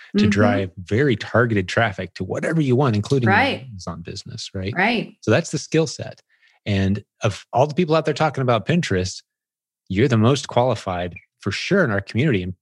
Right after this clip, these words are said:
Speaker 1: quite possibly in the world from my vantage point.
Speaker 2: No,
Speaker 1: Say,
Speaker 2: not in the
Speaker 1: "Hey,
Speaker 2: world.
Speaker 1: let's boost your
Speaker 2: <laughs>
Speaker 1: Amazon
Speaker 2: Let's not
Speaker 1: business."
Speaker 2: go there.
Speaker 1: Well, you know our
Speaker 2: <laughs>
Speaker 1: community. You see, and one of the things I like,
Speaker 2: Yeah,
Speaker 1: Teresa,
Speaker 2: yeah.
Speaker 1: is you're familiar with, you know, how we do things around here.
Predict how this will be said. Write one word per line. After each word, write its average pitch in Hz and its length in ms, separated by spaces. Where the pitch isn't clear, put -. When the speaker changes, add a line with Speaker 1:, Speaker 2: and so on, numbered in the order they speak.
Speaker 1:
quite - 240
possibly 117 460
in 87 80
the 87 60
world 107 360
from - 160
my 117 160
vantage 90 360
point. 92 240
Speaker 2:
No, 196 240
Speaker 1:
Say, 185 40
Speaker 2:
not 185 140
in 180 60
the 190 40
Speaker 1:
"Hey, 180 60
Speaker 2:
world. 160 320
Speaker 1:
let's - 240
boost 381 300
your 143 100
Speaker 2:
<laughs> - 20
Speaker 1:
Amazon 190 240
Speaker 2:
Let's - 120
not 226 140
Speaker 1:
business." 202 160
Speaker 2:
go 196 100
there. 180 280
Speaker 1:
Well, 156 220
you 160 140
know 170 180
our 127 140
Speaker 2:
<laughs> 123 120
Speaker 1:
community. 117 420
You 113 80
see, 123 340
and 120 120
one 131 80
of 143 60
the 127 60
things 120 240
I 113 80
like, 117 180
Speaker 2:
Yeah, 117 40
Speaker 1:
Teresa, - 280
Speaker 2:
yeah. - 40
Speaker 1:
is 98 100
you're 135 80
familiar 120 420
with, 98 220
you 107 60
know, 101 60
how 113 180
we 95 140
do 123 120
things 104 240
around 92 280
here. 95 200